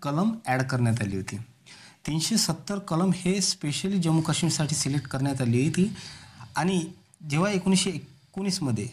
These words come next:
सॉरी, दोन हजार एकोणीसमध्ये जेव्हा भारतामध्ये, अ, तीनशे सत्तर ही कलम रद्द करण्यात आली होती, त्यावेळेस जम्मू काश्मीरला हा, अ, केंद्रशासित प्रदेशाचा दर्जा देण्यात आला.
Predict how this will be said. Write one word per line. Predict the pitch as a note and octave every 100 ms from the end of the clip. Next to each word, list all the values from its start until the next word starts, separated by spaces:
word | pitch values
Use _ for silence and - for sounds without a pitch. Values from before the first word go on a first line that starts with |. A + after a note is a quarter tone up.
| -
सॉरी, | - A2+ B2
दोन | C3 D3+
हजार | F3+
एकोणीसमध्ये | G3 D3 E3 D#3+ E3 D#3
जेव्हा | D3 D#3
भारतामध्ये, | B2+ B2 B2 D3 D3+ D#3+ E3 F3+ - - -
अ, | A#2+ B2 B2 -
तीनशे | C#3+ C#3+ F3
सत्तर | - C3+ - C#3
ही | C3+
कलम | C#3+ C3+ D3
रद्द | C3 A#2+ C#3+
करण्यात | D#3 C3+ C3
आली | A#2 A2
होती, | G#2+ C3+ F#3 - - - -
त्यावेळेस | D#3 E3+ D3+
जम्मू | D3+ F3+
काश्मीरला | F3+ F#3 F3+ F3
हा, | D3+ E3 F#3 G#3 - - - -
अ, | A#2+ B2 B2+ C3 B2+ - - -
केंद्रशासित | F3 G3 F#3 F#3 G3
प्रदेशाचा | F#3 C3+ B2 A#2+ A2 A#2 G#3 -
दर्जा | B2 A#2 A2+
देण्यात | G2+ G2 G2
आला. | -